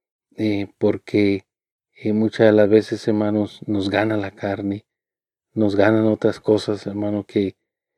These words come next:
que no nos dejan servirle a Dios como debemos hace-, hacerlo. Pero yo quiero decirle, hermano, como el Señor le dijo a Josué,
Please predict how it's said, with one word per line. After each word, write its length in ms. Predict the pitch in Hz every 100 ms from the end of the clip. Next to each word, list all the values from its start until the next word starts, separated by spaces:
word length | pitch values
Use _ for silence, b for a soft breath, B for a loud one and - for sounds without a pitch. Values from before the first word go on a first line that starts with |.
| _
que 120 | -
no 120 | 110
nos 180 | 113 113
dejan 240 | 120 123 113
servirle 380 | 110 107 107
a 20 | 104
Dios 180 | 104
como 220 | - 110 104
debemos 420 | 98 104 104 104
hace-, 400 | 95 - - -
hacerlo. 520 | - 101 101 107 95 _ _ _ _ _ _
Pero 240 | - 104 101
yo 160 | 101
quiero 220 | - 117 110
decirle, 340 | 95 113 113
hermano, 400 | 104 107 107 - _ _
como 340 | _ 110 107 101
el 60 |
Señor 380 | - 104 101 101
le 100 | 104
dijo 440 | 101 95 107 104 -
a 100 | 98
Josué, 520 | - - 101 98